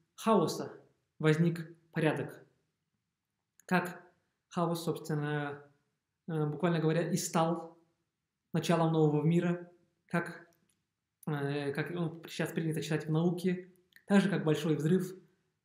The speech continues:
э, является началом, э, Вселенной и началом времени.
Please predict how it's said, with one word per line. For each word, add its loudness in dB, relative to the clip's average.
э, -10
является -2
началом, -4
э, -6
Вселенной -6
и -6
началом -4
времени. -6